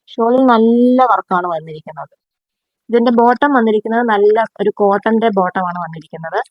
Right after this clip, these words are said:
ഈ, ഇത് ഈ ത്രീ പീസിന്റെ റേറ്റ് വന്നിരിക്കുന്നത് ആയിരത്തി തൊള്ളായിരത്തി തൊണ്ണൂറ്റൊമ്പത് രൂപ, ഫ്രീ ഷിപ്പിംഗ്.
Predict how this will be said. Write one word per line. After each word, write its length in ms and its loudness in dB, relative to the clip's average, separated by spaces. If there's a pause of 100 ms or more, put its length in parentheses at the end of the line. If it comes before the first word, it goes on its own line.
(280)
ഈ, 60 -4 (180)
ഇത് 140 -6
ഈ 100 -2
ത്രീ 360 -10
പീസിന്റെ 440 -8
റേറ്റ് 380 -8
വന്നിരിക്കുന്നത് 760 -6 (460)
ആയിരത്തി 300 -6
തൊള്ളായിരത്തി 480 -4
തൊണ്ണൂറ്റൊമ്പത് 580 -6
രൂപ, 140 -4
ഫ്രീ 240 -4
ഷിപ്പിംഗ്. 380 -14